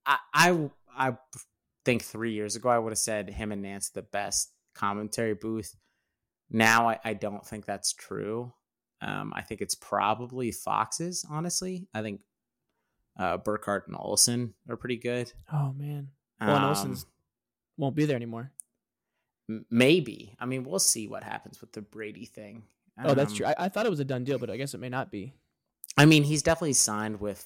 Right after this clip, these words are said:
Speaker 1: Fox, but, like, I don't know. I think Olsen's really good. He might move down. I don't, I don't know. But I, I, I'm fine with Romo.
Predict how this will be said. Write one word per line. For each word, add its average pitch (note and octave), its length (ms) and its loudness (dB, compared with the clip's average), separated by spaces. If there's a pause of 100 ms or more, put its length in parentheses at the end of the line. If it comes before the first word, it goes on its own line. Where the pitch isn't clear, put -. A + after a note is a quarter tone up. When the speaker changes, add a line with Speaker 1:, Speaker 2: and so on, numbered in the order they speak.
(120)
Speaker 1:
Fox, G2+ 420 2
but, - 220 -6
like, F#2+ 340 -6
I A#2 140 8
don't A#2+ 140 -2
know. F#2 140 -8
I G#2+ 120 -6
think C3+ 260 -8
Olsen's G2+ 400 -2
really F#2+ 200 -6
good. G2 280 -4
He A2+ 140 -2
might A2 280 -4 (640)
move G#2 260 4
down. G2 580 0 (140)
I F#2+ 180 -6
don't, - 120 -14 (120)
I G2+ 100 -6
don't F2+ 100 -6
know. - 120 -14 (640)
But A2+ 260 8
I, - 160 -6 (120)
I, E3+ 220 4
I'm C#3+ 160 2
fine A2 240 0
with G#2 140 -6
Romo. G2+ 400 -4